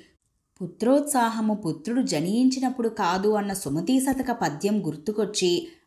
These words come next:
ఆనందంతో కళ్ళల్లో నీళ్లు తిరగడంతో పై పంచతో కళ్ళు తుడుచుకున్నాడు. "నీ మాటలు వింటుంటే చెప్పలేనంత ఆనందంగా ఉందిరా. నా సందేహాలన్నీ తీరిపోయాయి.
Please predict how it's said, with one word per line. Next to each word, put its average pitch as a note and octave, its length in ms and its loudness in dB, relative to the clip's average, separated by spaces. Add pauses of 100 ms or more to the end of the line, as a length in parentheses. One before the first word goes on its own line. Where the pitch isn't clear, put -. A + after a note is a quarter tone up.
ఆనందంతో G3 800 2
కళ్ళల్లో G#3 600 0
నీళ్లు G3 400 0
తిరగడంతో F#3+ 840 -2 (340)
పై G3 280 0
పంచతో G#3+ 440 0
కళ్ళు F3+ 300 0
తుడుచుకున్నాడు. F#3+ 760 0 (460)
"నీ A3 140 2
మాటలు F#3 500 0
వింటుంటే G3 840 0
చెప్పలేనంత G3 680 -2
ఆనందంగా A3 640 0
ఉందిరా. G3+ 580 0 (320)
నా G#3 100 0
సందేహాలన్నీ G#3 880 0
తీరిపోయాయి. G#3+ 720 2